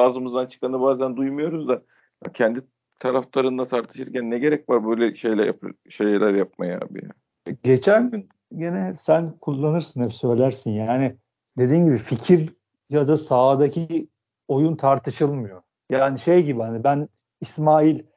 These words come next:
Speaker 2: Valerian İsmail elli metre topa vurup orta sahaya pas geçirip dağın dağın top oynatıyor kardeşim. Bu zaten sizin savunduğunuz modern futbolun kendisine de karşı bir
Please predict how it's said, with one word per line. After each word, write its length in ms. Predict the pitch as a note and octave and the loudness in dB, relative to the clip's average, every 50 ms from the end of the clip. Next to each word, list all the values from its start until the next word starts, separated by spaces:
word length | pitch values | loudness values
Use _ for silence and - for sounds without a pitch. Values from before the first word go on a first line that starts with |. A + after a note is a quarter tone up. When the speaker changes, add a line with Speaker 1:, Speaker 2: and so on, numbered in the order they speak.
| _ _ _ _ - C#3 | _ _ _ _ -8 -6
Speaker 2:
Valerian 400 | C#3 C#3+ C#3+ D3+ D3 C#3+ D3 D3 | -2 2 2 4 4 4 2 0
İsmail 460 | C#3 - - C#3 C#3+ D3 C#3+ D3+ D3 - | -2 -6 -4 0 2 4 4 4 2 0
elli 260 | - D3 D3 D#3 D#3+ D#3+ | 0 0 2 2 2 2
metre 300 | D#3 D3+ B2 - C#3 - | 2 0 -2 -2 -4 -4
topa 260 | - C3+ - E3 D#3+ | -4 -2 0 0 0
vurup 280 | D3+ D#3 D3 B2+ - - | 0 0 -2 -4 -4 -2
orta 300 | - D3 C3 B2 - D3 | -2 -2 0 2 0 0
sahaya 280 | C3 - D#3 C#3+ B2 - | 2 4 4 4 4 4
pas 240 | - D3 D3+ - - | 2 0 2 0 -4
geçirip 400 | D#3+ C#3 - - C3+ A2+ G#2+ - | -8 -8 -6 -6 -8 -6 -2 2
dağın 480 | C#3 D3 E3 F3+ F3+ F3 E3 D3 C#3+ | 4 4 4 4 4 2 0 0 -2
dağın 180 | D3+ E3 E3 C#3+ | -2 -2 -2 -2
top 220 | - D#3 D3+ - | -2 -2 -2 0
oynatıyor 500 | F3 F3+ F3 E3 D#3 C3 - D3+ C#3 B2+ | 0 -2 -2 -2 -6 -6 -4 -4 -4 -2
kardeşim. 540 | - C#3+ C#3+ D3+ D3+ E3 D#3 - F#3 D#3 C3 | -2 -2 -2 -2 -2 -4 -8 -8 -8 -8 -6
Bu 80 | C3 C3 | 0 4
zaten 320 | D3+ F3 G#3 G#3 A3+ A3 - | 6 6 6 4 2 -8 -12
sizin 380 | _ - - D#3+ D3 F3+ A3+ G#3+ | _ -8 -6 -4 -2 -2 -4 -4
savunduğunuz 920 | _ - F3 F3 F3+ G3 G3 _ - G3 G3 G3 G3 - G3+ G#3 F#3+ E3+ | _ -2 0 0 0 0 -6 _ -6 -6 -6 -6 -8 -8 -8 -6 -4 -2
modern 320 | E3 E3+ E3+ F#3+ G3+ G3+ G3 | -2 0 2 4 2 2 2
futbolun 460 | - F3+ - - F3 F#3 F#3+ G3+ F#3+ | -4 -12 -10 -4 -2 0 0 0 0
kendisine 580 | - E3 D#3+ F3 F3+ F3+ D#3 - G#3 G#3+ A3+ | 0 2 2 2 2 -2 -4 -2 0 0 2
de 80 | A#3 G#3+ | 0 0
karşı 420 | - F#3+ F3+ F3+ C#3 - - C#3 | 2 2 2 2 0 -2 -6 -6
bir 100 | C3 B2+ | -6 -6